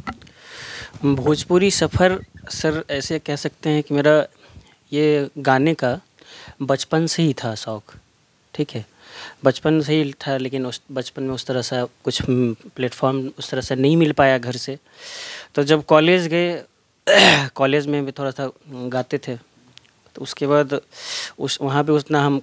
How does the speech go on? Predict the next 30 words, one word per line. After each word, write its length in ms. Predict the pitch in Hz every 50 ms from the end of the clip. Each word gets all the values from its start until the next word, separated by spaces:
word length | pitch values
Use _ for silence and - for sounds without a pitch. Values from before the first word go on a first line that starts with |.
| -
कुछ 120 | - 147 -
काम 280 | - - 143 156 160
किए 260 | 151 - - 170 180 185
नहीं 160 | 190 160 147
इसके 220 | 135 - - 147
लिए। 220 | 135 127 139 180 220 _ _ _ - - - - - - - _ _ _ -
लेकिन 300 | 135 - 156 151 147 143
अभी 160 | 139 135 151
जब 160 | 139 156 147
मैं, 540 | 147 143 143 139 139 127 123 127 123 127 123
अ, 60 | 120 - - - _ _ _ _ _ _
चार 160 | - 139 139
साल 220 | 135 - 156 143 135 - _
पहले 200 | 139 127 135 139
पटना 360 | 123 - 131 - - 143 135
आया, 180 | 127 120 127 160 - _ _ _ _ _ _ _ _ _
तो 120 | - - 131
यहाँ 220 | 120 123 131 131
पटना 320 | 127 - - - - 139 139
में 140 | 135 131
आए, 180 | 127 127 127 127
तो 120 | 123 -
यहाँ 260 | 131 120 123 127 127 127
एक 280 | 117 - - 120 120 - _ -
भैया 340 | 143 131 117 117 123 139 143
है 60 | 135
हमारे, 340 | 120 117 113 110 110 139 175 - _ _ _ - - - - - - - _ _ _ _ _ 131
भैया 240 | 123 127 123 127
लगेंगे, 400 | 127 123 120 117 117 117 117 123 120 - _
वो 340 | 131 135 147 156 156 156 -